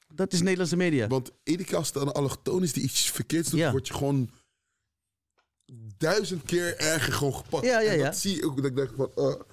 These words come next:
Speaker 1: Hey, ze hebben, ik, ik weet niet hoe de, ik weet niet wie, wie dat is, maar zo'n Marokkaans, eh, acteurtje.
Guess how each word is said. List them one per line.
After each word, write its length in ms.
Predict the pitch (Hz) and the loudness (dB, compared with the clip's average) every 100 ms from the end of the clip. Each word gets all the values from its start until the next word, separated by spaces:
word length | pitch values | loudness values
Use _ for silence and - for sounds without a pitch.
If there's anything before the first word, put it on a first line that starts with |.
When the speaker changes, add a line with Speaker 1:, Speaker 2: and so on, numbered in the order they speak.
| _ _ _ | _ _ _
Speaker 1:
Hey, 340 | 196 226 - | 0 0 0
ze 120 | - | 0
hebben, 320 | 226 208 226 - | 0 2 2 0
ik, 140 | 196 | -2
ik 80 | 190 | -2
weet 140 | 220 | 0
niet 100 | 220 | 2
hoe 100 | 208 | 2
de, 180 | 214 208 | 2 0
ik 140 | 185 | 0
weet 160 | 196 202 | 0 0
niet 200 | 202 175 | 0 2
wie, 200 | 160 190 | 2 4
wie 160 | 156 196 | 4 2
dat 220 | 190 208 | 2 0
is, 180 | 151 - | -2 0
maar 120 | 165 | -2
zo'n 260 | - 180 175 | 0 0 2
Marokkaans, 500 | 175 170 175 170 - | 0 0 0 0 0
eh, 180 | 143 | -2
acteurtje. 600 | 131 143 190 180 - 160 | -2 -2 0 0 0 -4